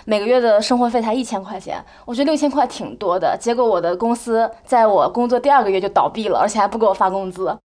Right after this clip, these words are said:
一下子就理解了，原来其实生存没有那么简单。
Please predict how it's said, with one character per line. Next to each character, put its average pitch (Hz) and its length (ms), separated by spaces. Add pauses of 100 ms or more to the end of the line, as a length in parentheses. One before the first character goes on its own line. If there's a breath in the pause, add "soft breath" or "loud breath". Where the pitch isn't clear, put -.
(500)
一 226 80
下 339 200
子 269 60
就 247 120
理 214 140
解 233 120
了， - 260 (240 soft breath)
原 220 140
来 269 340
其 - 220
实 262 240
生 302 240
存 220 200
没 220 120
有 240 140
那 196 80
么 196 100
简 - 260
单。 - 240